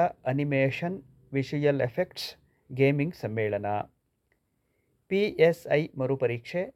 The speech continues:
ಶೇಕಡ ಅರವತ್ತಾರರಷ್ಟು ಅಭ್ಯರ್ಥಿಗಳು ಹಾಜರು. ಈಗ ವಾರ್ತೆಗಳ ವಿವರ.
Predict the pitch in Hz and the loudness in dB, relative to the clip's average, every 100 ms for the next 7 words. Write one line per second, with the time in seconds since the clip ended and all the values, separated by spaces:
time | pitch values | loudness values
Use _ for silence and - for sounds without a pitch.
0 | _ - 127 117 120 156 - 117 117 117 | _ -6 -2 -2 -2 -2 -2 0 2 2
1 | - 127 180 156 117 131 117 117 117 110 | 0 -2 -2 -4 -6 -2 -2 0 -2 -4
2 | 107 120 170 120 127 101 98 104 104 104 | -4 -4 0 0 0 -2 -2 -2 -2 -4
3 | _ _ _ _ _ _ _ _ _ _ | _ _ _ _ _ _ _ _ _ _
4 | _ _ 135 120 104 127 - - 120 120 | _ _ -2 0 0 -4 -8 -2 2 2
5 | - 117 104 110 151 98 98 | -2 -10 -6 -6 -6 -6 -4